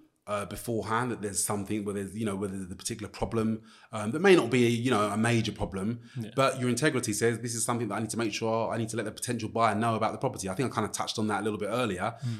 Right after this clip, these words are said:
Speaker 1: when I said, you know, just be straight, be tr-, be transparent, and, you know, use your integrity. And people, even if you do not make the sale and the
Speaker 2: Yeah.
Speaker 1: person goes off and buys somewhere else, you have not lost. You
Speaker 2: Yeah.
Speaker 1: have still won.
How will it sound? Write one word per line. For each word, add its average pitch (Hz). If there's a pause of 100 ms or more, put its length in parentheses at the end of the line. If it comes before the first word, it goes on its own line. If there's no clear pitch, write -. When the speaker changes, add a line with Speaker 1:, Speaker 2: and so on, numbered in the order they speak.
Speaker 1:
when 117
I 107
said, 113
you 117
know, 104
just -
be -
straight, 120
be 113
tr-, -
be 113
transparent, 123
and, 113
you 123
know, 101
use 120
your 113
integrity. 95
And 98
people, 135 (260)
even 202
if 214
you 175
do 151
not 139
make 135
the 123
sale 85 (280)
and 110
the 104
Speaker 2:
Yeah. -
Speaker 1:
person 117
goes 113
off 113
and 101
buys 107
somewhere 101
else, 147 (320)
you 104
have 101
not 101
lost. - (520)
You 123
Speaker 2:
Yeah. 104
Speaker 1:
have 95
still 98 (120)
won. 117